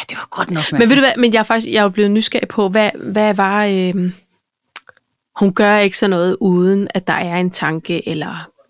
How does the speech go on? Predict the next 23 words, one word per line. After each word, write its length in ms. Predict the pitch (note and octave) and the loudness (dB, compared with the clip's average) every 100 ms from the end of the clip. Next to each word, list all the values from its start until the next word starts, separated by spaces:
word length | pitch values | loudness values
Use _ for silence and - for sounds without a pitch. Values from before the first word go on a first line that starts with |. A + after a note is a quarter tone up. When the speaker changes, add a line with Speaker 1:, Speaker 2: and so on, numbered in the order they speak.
| _ _ _ - | _ _ _ -8
Speaker 2:
en... 360 | - E3 D#3+ D#3 | -2 -2 0 -2
Øh, 240 | D#3 D3+ - _ _ _ _ _ _ _ _ _ _ _ _ _ _ _ _ _ _ _ _ _ _ _ _ _ _ _ _ _ _ _ _ _ | -4 -6 -10 _ _ _ _ _ _ _ _ _ _ _ _ _ _ _ _ _ _ _ _ _ _ _ _ _ _ _ _ _ _ _ _ _
Speaker 1:
Ved 100 | B3 | -2
du, 60 | D4+ | 0
hvad 100 | A3 | 0
jeg 180 | C#3 C#3+ | 0 -4
tror? 260 | - F3+ - | -8 -12 -6
Speaker 2:
Jeg 100 | G#3 | -6
skal 160 | - G3+ | -4 -4
lige 100 | G#3 | -4
finde 140 | B3+ | -4
ud 40 | A3 | -4
af, 40 | |
om 60 | A3+ | -6
der 140 | A#3 | -10
bliver 140 | A3+ | -10
talt 220 | A3 A#3 A#3 | -12 -14 -14
til 80 | |
mig. 180 | A3+ A#3+ _ _ _ _ _ _ _ _ _ _ _ _ _ _ _ _ _ _ _ | -18 -18 _ _ _ _ _ _ _ _ _ _ _ _ _ _ _ _ _ _ _
Siger 260 | G3+ B3 C4 | -20 -14 -10
du 60 | |
noget? 180 | F4+ F4+ - _ _ _ _ _ _ _ F#3+ A#2 A2 G#2 _ _ _ _ _ _ _ _ _ _ _ _ _ _ _ _ _ _ _ - | -10 -12 -16 _ _ _ _ _ _ _ _ _ _ _ _ _ _ _ _ _ _ _ _ _ _ _ _ _ _ _ _ _ _ -10
Nej, 120 | E3 | -10